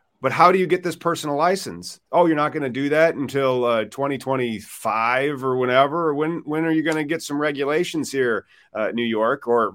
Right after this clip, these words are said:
Virginia? Virginia just, I get a lot of calls from them. And then because of the, uh, new, uh, ed-, elected Governor Youngkin there coming in, when, eh, or, eh,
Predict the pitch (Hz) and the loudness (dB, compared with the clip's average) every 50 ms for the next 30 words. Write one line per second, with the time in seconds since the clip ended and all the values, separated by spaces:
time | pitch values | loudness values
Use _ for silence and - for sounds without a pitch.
0 | - - 110 120 113 90 90 117 143 165 143 98 78 65 80 92 107 110 98 95 | -6 -6 -6 -6 -6 -4 -4 -2 -2 -2 -2 -6 -8 -10 -10 -8 -8 -6 -4 -2
1 | 127 143 165 170 143 135 135 - - 127 123 127 139 127 120 120 117 113 113 - | -2 -2 0 0 0 -2 -2 -4 -4 -4 -4 -2 -2 0 0 2 2 0 0 -2
2 | - 113 113 107 - - 104 107 123 147 160 151 139 123 107 117 117 117 120 117 | -2 -2 -2 -2 -4 -8 -8 -6 -4 -2 -2 -2 -2 -2 -4 -2 -2 -2 -2 -2
3 | 117 113 - _ _ _ _ _ _ - 117 - 139 143 151 139 123 - - 127 | -4 -6 -10 _ _ _ _ _ _ -14 -8 -4 0 0 0 0 0 -2 -2 0
4 | 123 123 120 104 95 95 101 104 104 104 107 104 - - 101 95 92 87 80 113 | 0 0 -2 -4 -8 -10 -6 -6 -4 -4 -4 -6 -6 -6 -6 -6 -6 -6 -6 -4
5 | 131 139 135 135 127 117 - - 101 101 98 92 90 78 - 120 131 127 104 80 | -4 -4 -2 -2 -4 -6 -8 -10 -10 -10 -10 -8 -8 -8 -6 -4 -4 -4 -6 -8
6 | 71 101 131 139 135 - - 131 120 107 92 87 87 117 143 139 139 127 117 110 | -6 -2 -2 -2 -2 -2 -4 -4 -4 -4 -6 -2 0 2 2 2 0 -2 -4 -4
7 | 107 101 120 139 170 - - - 101 101 107 104 104 104 110 120 131 _ _ _ | -2 -2 -2 -2 -2 -4 -6 -6 -6 -6 -6 -6 -6 -4 -4 -4 -6 _ _ _
8 | _ _ - - 117 117 117 117 117 117 123 104 - _ _ _ _ _ 87 90 | _ _ -6 -4 -2 0 0 0 0 -2 -2 -6 -10 _ _ _ _ _ -16 -8
9 | 107 123 143 156 156 139 - - - 120 147 151 151 120 90 101 107 101 73 113 | -4 -2 -2 -2 -2 -4 -8 -8 -2 0 2 2 2 0 0 -2 -4 -2 0 2
10 | 143 180 180 | 2 2 2